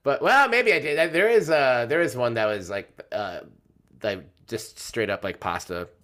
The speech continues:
uh, certain kind of pasta pairing. It was, like, a little bit nicer of a pasta than I would normally make. I can't remember it, but I did. I gave it the old college try, and it turned out pretty good.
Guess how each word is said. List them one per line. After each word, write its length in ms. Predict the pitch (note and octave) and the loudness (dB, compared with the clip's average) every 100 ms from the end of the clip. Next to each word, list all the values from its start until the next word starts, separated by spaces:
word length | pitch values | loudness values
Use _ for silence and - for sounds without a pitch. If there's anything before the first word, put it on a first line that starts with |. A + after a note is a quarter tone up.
| _ _ _ | _ _ _
uh, 320 | F#2 F2+ E2+ E2 | -8 -8 -8 -12
certain 240 | - A#2+ G2+ | -10 -6 -4
kind 120 | G2 | -4
of 60 | |
pasta 260 | F2+ E2+ F2+ | -6 -8 -10
pairing. 360 | F#2 E2 D#2+ F2 | -12 -12 -12 -8
It 80 | |
was, 120 | G#2+ G#2 | -6 -4
like, 100 | A2 | -4
a 60 | |
little 240 | A2 A2+ A2 | -2 -2 -2
bit 140 | G#2 | -4
nicer 320 | G2 F#2+ A#2+ | -6 -6 -4
of 80 | G#2+ | -4
a 40 | |
pasta 320 | G#2+ G#2+ G#2+ G2+ | -2 -4 -4 -6
than 120 | F2+ | -6
I 80 | F2 | -6
would 120 | F2+ | -6
normally 280 | G2 F#2+ G2+ | -8 -8 -8
make. 220 | G#2 E2+ | -8 -8
I 80 | A2 | -8
can't 220 | B2 G2+ | -6 -6
remember 320 | F2 E2+ C#2+ | -8 -12 -14
it, 160 | D#2+ - | -16 -4
but 120 | A#2+ | -2
I 100 | C#3 | -2
did. 400 | A#2 C3 E3+ D3+ | -2 0 2 2
I 160 | C3 B2+ | 0 -2
gave 260 | A2+ C#3 | 0 0
it 100 | C#3+ | 0
the 100 | C3 | -2
old 140 | B2+ A2 | -4 -2
college 320 | A#2 G#2 - | -2 -2 -4
try, 260 | A2 F2 | -6 -6
and 160 | E2 G2 | -8 -12
it 240 | G2+ - | -12 -12
turned 180 | - A2 | -10 -6
out 120 | G2+ | -6
pretty 180 | - F#2 | -6 -8
good. 220 | G2 F2+ | -8 -8